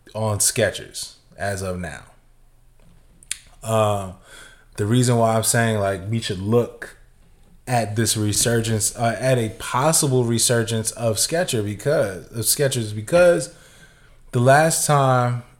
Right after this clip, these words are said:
Skechers kinda just, like, they were playing the background on some shit. Like, we gotta, we gotta think, like,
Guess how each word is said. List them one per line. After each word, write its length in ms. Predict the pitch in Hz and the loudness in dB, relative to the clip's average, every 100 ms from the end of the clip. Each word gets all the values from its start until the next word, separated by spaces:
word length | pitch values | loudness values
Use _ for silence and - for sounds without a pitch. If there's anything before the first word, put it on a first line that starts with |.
| _ | _
Skechers 640 | - - - 123 127 113 | -4 -2 2 2 2 -2
kinda 260 | - 117 113 | 0 0 0
just, 300 | 104 104 - | -2 -2 0
like, 440 | 104 98 90 73 - - _ _ _ _ _ _ - - - - _ _ _ 139 | 2 0 -2 -8 -18 -20 _ _ _ _ _ _ -20 -20 -20 -20 _ _ _ -2
they 120 | 131 | 2
were 140 | 120 | 2
playing 360 | 101 123 120 117 | 0 0 2 2
the 80 | 104 | 2
background 720 | 92 110 117 123 120 120 120 | 2 4 4 2 2 2 2
on 100 | 117 | 0
some 160 | 127 | -2
shit. 400 | 113 135 139 139 - - - - - - - - - - - | -2 0 0 -2 -8 -20 -20 -20 -20 -18 -18 -16 -18 -18 -6
Like, 180 | 151 120 | 0 2
we 100 | 135 | 4
gotta, 340 | 139 147 127 | 6 6 4
we 180 | 127 131 | 2 4
gotta 260 | 156 156 123 | 6 8 6
think, 540 | - - 127 104 - | 4 4 4 2 -2
like, 360 | 117 110 - | 2 2 0